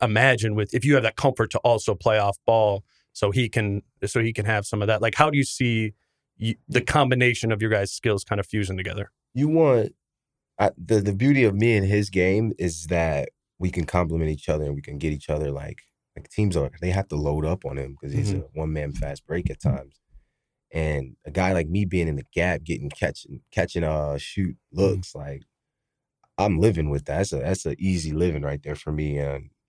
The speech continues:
Speaker 2: um, when it comes to dissecting the game, the last five minutes of the game, whoever is making the most efficient plays should have the ball in their hands when it comes to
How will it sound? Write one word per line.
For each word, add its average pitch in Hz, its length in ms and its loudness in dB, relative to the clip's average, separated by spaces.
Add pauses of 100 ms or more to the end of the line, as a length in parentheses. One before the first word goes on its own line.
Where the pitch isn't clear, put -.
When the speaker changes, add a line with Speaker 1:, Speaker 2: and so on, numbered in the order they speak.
(160)
Speaker 2:
um, 71 320 -4
when 80 140 -2
it - 80 -4
comes 95 300 -2
to 76 440 -2 (280)
dissecting 85 540 -2
the 76 60 -2
game, 78 300 -4
the 73 80 -4
last 78 340 -6
five 78 220 -4
minutes 78 260 -8
of - 60 -20
the - 60 -16
game, 80 460 -2 (1000)
whoever 107 220 4
is 80 240 0
making 85 360 0
the 73 80 -2
most 82 280 -4
efficient 73 480 -6
plays 87 280 0
should 73 140 -6
have 73 140 -4
the 71 60 -12
ball 80 240 -4
in 76 100 -4
their 71 140 -6
hands 67 240 -10
when 71 100 -10
it 69 120 -10
comes 76 260 -8
to 71 300 -10